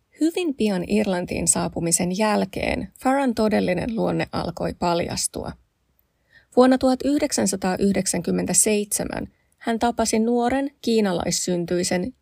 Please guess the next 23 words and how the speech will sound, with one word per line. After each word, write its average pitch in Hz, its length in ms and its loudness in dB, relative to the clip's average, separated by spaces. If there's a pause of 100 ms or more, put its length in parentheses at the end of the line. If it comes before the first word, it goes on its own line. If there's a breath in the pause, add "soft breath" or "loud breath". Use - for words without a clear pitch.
(160)
juuri 285 280 2
kuusitoista 220 760 -2
vuotta 175 320 -4
täyttäneen 170 600 -2
tytön 233 380 0 (460)
Dublinin 277 460 0
keskustassa 214 800 0 (240)
eräässä 175 440 -2
pelihallissa. 170 920 0 (1600)
He 233 80 2
pelasivat 277 560 2
kaksi 269 340 -2
peliä 170 320 0
biljardia, 202 680 0 (300)
jonka 277 240 4
jälkeen 254 540 2
Farah 254 400 0
pyysi 196 320 0
tyttöä 190 440 -2
mukaan 175 400 -2
miehen 170 460 -2
asunnolle. 104 720 -2 (500)
Siellä 180 520 2